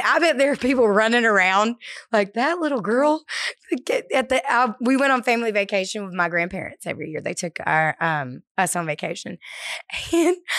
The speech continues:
I would sing by the pool and, like, tell people, "Now I'm gonna be on American Idol someday." <laughs> For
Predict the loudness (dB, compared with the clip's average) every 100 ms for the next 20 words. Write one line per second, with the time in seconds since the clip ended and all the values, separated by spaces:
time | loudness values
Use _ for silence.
0 | -4 0 2 2 0 -2 2 2 2 2
1 | 2 2 0 0 2 4 4 4 2 2
2 | 0 -2 -4 -4 -4 -8 -2 2 2 4
3 | 2 2 0 0 0 0 0 0 0 0
4 | 0 2 0 2 -2 -2 -6 -6 -10 -10
5 | -14 -12 -12 -8 -2 -2 -4 -8 -10 -12
6 | -14 _ -4 -2 -4 -8 -6 0